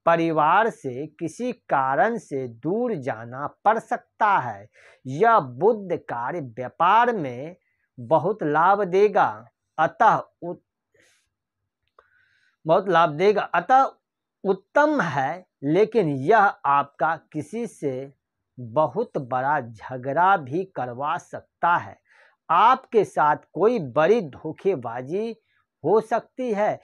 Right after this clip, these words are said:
या कोई आपका विश्वास भी तोड़ सकता है। जिनको ब्लड प्रेशर की दिक-, परेशानी है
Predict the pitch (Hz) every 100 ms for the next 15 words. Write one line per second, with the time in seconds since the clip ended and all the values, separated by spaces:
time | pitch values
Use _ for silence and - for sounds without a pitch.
0 | _ - 135 180 208 196 - 151 170 -
1 | - 151 185 190 - 139 113 113 131 _
2 | _ 156 156 196 202 - 120 110 156 190
3 | _ _ _ - 180 226 180 147 _ -
4 | 113 107 110 113 _ _ _ 123 120 220
5 | 247 208 269 196 131 117 151 208 214 -
6 | 156 147 - 247 240 - 135 131 _ _
7 | _ _ _ _ _ _ _ _ 139 120
8 | 147 _ - 151 151 147 160 160 196 240
9 | 156 147 113 -